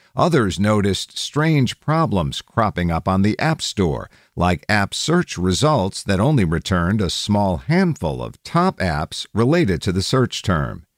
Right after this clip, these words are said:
Even when the services were partially up, they were sometimes much slower to load than usual, meaning users saw blank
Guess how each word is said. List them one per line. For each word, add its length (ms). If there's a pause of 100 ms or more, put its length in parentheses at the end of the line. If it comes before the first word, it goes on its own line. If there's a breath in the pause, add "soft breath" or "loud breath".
(360)
Even 340
when 160
the 100
services 640
were 140
partially 720
up, 320
they 300
were 180
sometimes 680
much 520
slower 540
to 160
load 380
than 160
usual, 540 (280)
meaning 480
users 760
saw 340
blank 440